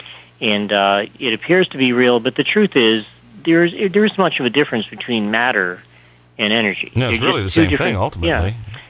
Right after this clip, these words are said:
Speaker 1: they're really the same thing in a different form. Uh, the, the, uh, matter is mostly empty, and it, mostly empty space, and, uh, it has to do with the fact that you're observing it, that it seems to be matter.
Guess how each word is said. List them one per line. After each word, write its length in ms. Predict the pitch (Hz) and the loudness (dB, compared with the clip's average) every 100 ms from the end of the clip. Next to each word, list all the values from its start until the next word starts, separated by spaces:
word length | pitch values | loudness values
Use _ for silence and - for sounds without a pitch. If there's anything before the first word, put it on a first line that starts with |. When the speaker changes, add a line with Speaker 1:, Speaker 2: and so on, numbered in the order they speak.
| - | -8
Speaker 1:
they're 140 | 151 | 0
really 180 | 175 175 | 4 4
the 160 | 120 - | 2 0
same 220 | 151 123 | 0 0
thing 320 | 180 156 123 | 2 2 4
in 100 | 117 | 2
a 80 | 110 | 2
different 320 | 113 117 110 | 0 -2 -4
form. 460 | - - 120 87 - - | -8 -2 0 0 -6 -14
Uh, 260 | 110 98 98 107 - | -8 -6 -6 -12 -16
the, 300 | - 113 104 104 - - - 202 | -6 -4 -4 -6 -14 -20 -20 -12
the, 240 | 120 113 107 | -4 -2 0
uh, 140 | 104 | 0
matter 480 | 104 120 143 117 117 | 0 0 2 2 0
is 180 | 107 - | -2 -2
mostly 540 | 110 107 117 98 98 - | -2 -2 -4 -4 -4 -6
empty, 460 | 120 131 - 98 113 - | -4 -4 -4 -6 -8 -16
and 320 | 117 98 98 104 | -10 -8 -8 -12
it, 140 | - - - - | -18 -20 -20 -8
mostly 360 | 120 - 113 | -6 -4 -2
empty 220 | 110 104 | -2 -4
space, 400 | 92 - 107 101 - - - - - - - | -10 -4 -2 -2 -8 -20 -20 -20 -20 -20 -6
and, 320 | 135 117 113 107 | 0 2 2 2
uh, 180 | 117 113 | 0 0
it 160 | 135 113 | -2 0
has 180 | 147 - | 0 -2
to 60 | 135 | -6
do 280 | 120 117 113 | 0 2 2
with 140 | 110 | 0
the 80 | 113 | -6
fact 300 | - 110 101 | -2 -2 -2
that 60 | |
you're 180 | 107 107 | -4 -2
observing 540 | 101 98 135 139 98 90 | -2 0 0 2 -2 -8
it, 80 | - | -10
that 160 | - 104 | -6 -6
it 80 | 98 - | -6 -8
seems 220 | 117 107 | -6 -6
to 120 | - | -8
be 140 | 104 101 | -8 -2
matter. 400 | 101 98 87 | 0 0 -4